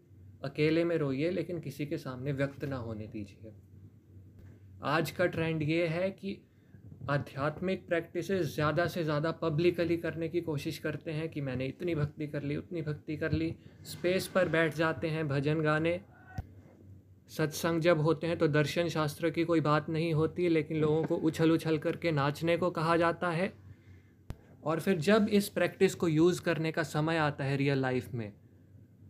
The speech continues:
तो फिर आपसे कुछ हो नहीं पाता है, क्योंकि आपके मन ने आपको कन्विंस कर लिया। उस टाइम आपको मलाई मलाई दिखा दी कि हाँ देखो बढ़िया है, हम अच्छे से भक्ति कर रहे हैं, हम अच्छे लोग हैं।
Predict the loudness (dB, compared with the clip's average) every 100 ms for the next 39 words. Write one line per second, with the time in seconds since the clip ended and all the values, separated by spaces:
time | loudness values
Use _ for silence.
0 | -20 -20 -16 -8 -2 2 2 0 -2 -2
1 | -2 0 2 2 2 2 0 -2 -4 -8
2 | -20 -20 -20 -16 -16 -18 -20 -20 -20 -6
3 | -4 2 6 6 4 -4 -2 2 4 4
4 | 2 -2 -2 0 2 0 0 0 2 2
5 | 0 -4 -16 -20 -10 -4 -4 0 0 2
6 | 0 2 4 6 4 4 2 2 4 2
7 | 2 2 2 0 0 0 0 0 0 0
8 | 0 2 2 0 -2 -4 -4 -4 -6 -6
9 | -4 -4 -4 -4 -2 0 0 0 -2 -4
10 | -4 0 0 0 -4 -10